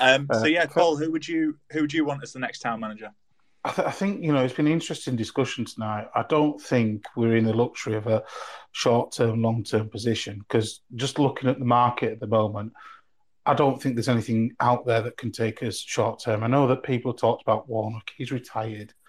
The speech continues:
Speaker 2: He's not coming back. We just need to get over it. So, you know, we have to go here and now for somebody who's gonna be longer than this season.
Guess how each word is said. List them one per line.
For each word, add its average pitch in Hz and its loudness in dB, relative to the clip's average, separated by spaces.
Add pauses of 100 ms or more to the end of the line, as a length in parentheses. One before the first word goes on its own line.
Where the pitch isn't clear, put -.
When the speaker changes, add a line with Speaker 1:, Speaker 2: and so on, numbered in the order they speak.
(420)
Speaker 2:
He's 117 -2
not 139 2
coming 107 -4
back. 101 -10 (360)
We 120 -4
just 123 -2
need 113 2
to - -14
get 110 0
over 107 -2
it. 107 -10 (560)
So, 127 2
you 127 0
know, 120 6
we 113 2
have 160 0
to 123 4
go 117 4
here 117 2
and 110 4
now 107 4
for 104 -10
somebody 110 2
who's 110 -2
gonna 110 -2
be 107 -4
longer 110 2
than 104 -6
this 104 -8
season. 107 -8